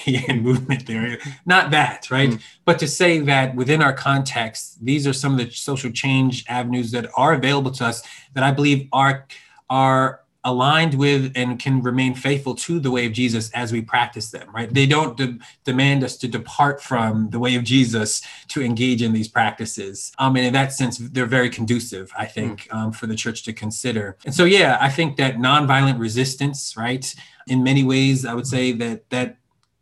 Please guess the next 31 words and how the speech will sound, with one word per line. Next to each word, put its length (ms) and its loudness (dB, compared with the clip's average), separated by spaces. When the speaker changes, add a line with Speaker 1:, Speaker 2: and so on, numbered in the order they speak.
Speaker 1:
maybe 260 4
not 220 4
a 80 -2
perfect 360 2
one-to-one, 500 4
but 100 4
a 80 2
very 320 2
close 300 -2
correlation 560 0
between 320 -2
what 160 -2
we 80 -2
see 420 0
happening 500 -4
in 100 -4
the 80 -6
person 360 -6
and 80 -4
life 220 -6
of 80 -12
Jesus 300 -6
Christ, 580 -8
um, 240 -4
I 60 -4
would 160 -6
call 240 -6
nonviolent 580 -4
resistance. 640 -12
And 120 -10
so, 400 -4